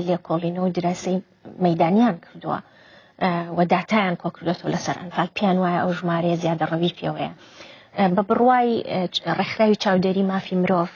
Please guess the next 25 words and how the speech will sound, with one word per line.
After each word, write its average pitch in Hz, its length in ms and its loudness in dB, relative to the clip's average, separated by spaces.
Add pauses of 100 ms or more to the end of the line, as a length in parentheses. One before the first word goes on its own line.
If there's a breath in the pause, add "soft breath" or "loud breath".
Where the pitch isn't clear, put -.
(140)
کە - 120 -10
کتێبێکی 180 520 0
دەرکرد 165 320 -2
لەسەر 160 240 -2
ئەنفال 160 320 -2 (100)
ساڵی 170 280 0
نەوە 165 180 0
و 170 140 -4
سێ، 170 160 2 (640 loud breath)
ئە، 190 80 2 (180)
ڕێژەی 214 260 4
ئەو 247 120 0
کەسانی 214 400 2
کە 214 80 -4 (100)
تیا - 260 2
چوون 196 220 0
لە 185 140 -4
پەنجا 180 340 0 (100)
هەزار 170 340 0
تا 180 100 -2 (120)
سەد 180 220 -8
هەزار 151 300 -6
کەسە. 160 280 -6
من 240 160 6
پێم 240 140 2